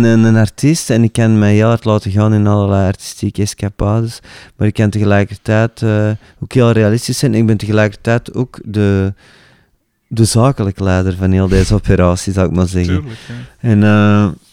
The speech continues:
Speaker 1: en wij doen ook heel veel zelf. We hebben een kleine organisatie.
Speaker 2: Hmm.
Speaker 1: Je moet het op een bepaald moment ook wel bij de mensen krijgen. Dus ik hou er wel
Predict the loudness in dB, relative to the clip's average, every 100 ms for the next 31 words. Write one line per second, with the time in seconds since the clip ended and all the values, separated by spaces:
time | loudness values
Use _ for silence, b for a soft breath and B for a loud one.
0 | _ _ _ _ _ _ _ _ _ _
1 | -4 -2 -4 -4 -4 0 0 0 2 2
2 | 2 0 0 -2 0 -2 -2 -2 0 -2
3 | -2 -2 0 2 0 0 0 0 0 -2
4 | -6 -6 B B B B -16 -16 -16 -8
5 | 2 2 2 -2 -4 -4 0 2 4 2
6 | 0 -2 -2 0 2 2 2 0 -6 -6
7 | -2 -2 -2 -4 B B 0 2 4 4
8 | 4 2 2 4 4